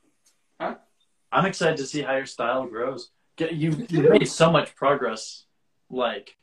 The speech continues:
Speaker 1: Thank you.
Speaker 2: just in the last couple of years. And <laughs> you're, you're still getting better every day. And now you're like, "Oh God, you're so good. You're too good."
Speaker 1: Okay.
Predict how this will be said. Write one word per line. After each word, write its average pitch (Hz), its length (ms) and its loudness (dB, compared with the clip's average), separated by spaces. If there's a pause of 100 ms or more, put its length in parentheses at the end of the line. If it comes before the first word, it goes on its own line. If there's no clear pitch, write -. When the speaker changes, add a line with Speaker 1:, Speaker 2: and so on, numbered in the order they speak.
Speaker 1:
Thank - 240 -16
you. - 120 -20 (440)
Speaker 2:
just 156 300 0
in 147 60 -6
the 131 40 -4
last 120 340 -2
couple 120 300 -6
of 110 80 -12
years. 110 480 -8 (560)
And 117 440 -4
<laughs> 160 60 -4
you're, 180 320 8
you're 185 280 4
still 175 540 6
getting 147 340 -2
better 135 280 0
every 120 200 -6
day. 120 300 -4 (640)
And 127 260 -4
now 127 200 -2
you're 120 200 -6
like, 110 320 -10 (560)
"Oh 131 200 -4
God, 113 280 -6
you're 123 80 -10
so - 200 -10
good. - 240 -10 (160)
You're 139 120 -6
too 117 160 -8
good." - 160 -8
Speaker 1:
Okay. 147 180 -12